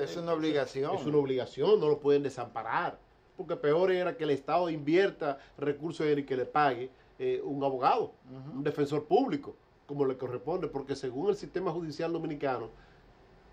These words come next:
Speaker 2: toda la persona que sea sometido a un proceso judicial debe tener un abogado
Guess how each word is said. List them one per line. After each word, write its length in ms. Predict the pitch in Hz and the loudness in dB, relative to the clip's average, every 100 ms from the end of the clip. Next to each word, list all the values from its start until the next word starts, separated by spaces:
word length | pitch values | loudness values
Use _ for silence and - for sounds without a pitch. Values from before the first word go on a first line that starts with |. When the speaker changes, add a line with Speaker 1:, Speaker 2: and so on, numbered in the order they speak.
| - | 4
Speaker 2:
toda 300 | 196 226 175 | 6 6 4
la 160 | 147 143 | 2 -2
persona 480 | 123 160 175 147 | -6 -4 -4 -4
que 100 | 135 | -6
sea 260 | - 147 151 | -4 -2 -2
sometido 440 | - 127 - 143 | -4 -6 -4 0
a 40 | 139 | 0
un 80 | 135 | 0
proceso 460 | 117 - 135 127 | -8 -6 -6 -6
judicial 540 | 113 117 - 160 160 151 - - 113 | -8 -10 -6 -4 -4 -6 -18 -16 0
debe 200 | 127 131 | 4 4
tener 280 | 135 120 120 | 2 -4 -4
un 140 | 113 | -4
abogado 500 | 113 92 107 143 104 | -4 -4 -2 -2 -4